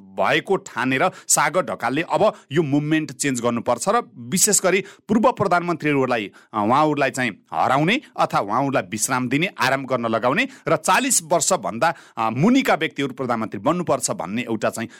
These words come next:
अभिप्राय बोकेर सागर ढकाल यतिखेर अक्सफोर्ड विश्वविद्यालय बेलायतमा, अ, मास्टर्स डिग्री इन्जिनियरिङमा सकेर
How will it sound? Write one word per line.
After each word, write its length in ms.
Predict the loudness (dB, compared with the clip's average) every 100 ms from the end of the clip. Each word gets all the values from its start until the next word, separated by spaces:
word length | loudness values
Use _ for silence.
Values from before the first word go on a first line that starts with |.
| _ -4
अभिप्राय 480 | -2 -2 0 -2
बोकेर 340 | -2 -8 -4 -4
सागर 420 | 0 -2 -2 -6
ढकाल 400 | -6 -4 -2 -2
यतिखेर 320 | -6 -6 -4
अक्सफोर्ड 440 | -4 -4 -2 -2 -2
विश्वविद्यालय 600 | -2 -4 -4 -2 0 -2
बेलायतमा, 580 | 0 0 0 -2 -6 -6 -8 -8
अ, 80 | -4
मास्टर्स 520 | 0 -2 0 -2 -2
डिग्री 320 | -4 -4 -2
इन्जिनियरिङमा 640 | -2 -4 -2 -2 -2 -2 -2
सकेर 440 | -2 -2 -2 -2